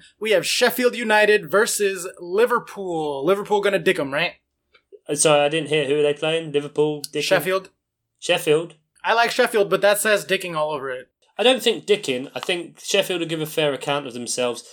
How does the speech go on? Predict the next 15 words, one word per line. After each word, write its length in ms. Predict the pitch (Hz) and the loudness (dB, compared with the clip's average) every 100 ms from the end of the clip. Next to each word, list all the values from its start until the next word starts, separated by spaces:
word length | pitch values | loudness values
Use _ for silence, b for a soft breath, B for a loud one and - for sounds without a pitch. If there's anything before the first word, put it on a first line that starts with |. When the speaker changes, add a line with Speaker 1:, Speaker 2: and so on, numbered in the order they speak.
| B | B
Speaker 2:
but 100 | - | -6
it 120 | 139 | -4
could 160 | 143 165 | -2 -2
be 100 | 160 | 0
one 200 | 151 151 | 0 0
of 100 | 147 | 0
those 240 | 147 143 139 | -2 -2 0
ones 260 | 143 139 | -2 -2
where 120 | 127 | -6
the 80 | 123 | -8
scoreline 1000 | 117 - - 170 165 160 156 151 151 143 | -6 -4 -2 0 0 2 0 0 -4 -6
belies 560 | 139 135 135 131 127 113 | -4 -2 -2 -2 -4 -6
the 100 | 123 | -8
actual 380 | 120 - 120 110 | -10 -12 -12 -14
play. 560 | - 117 110 92 95 | -12 -12 -12 -14 -20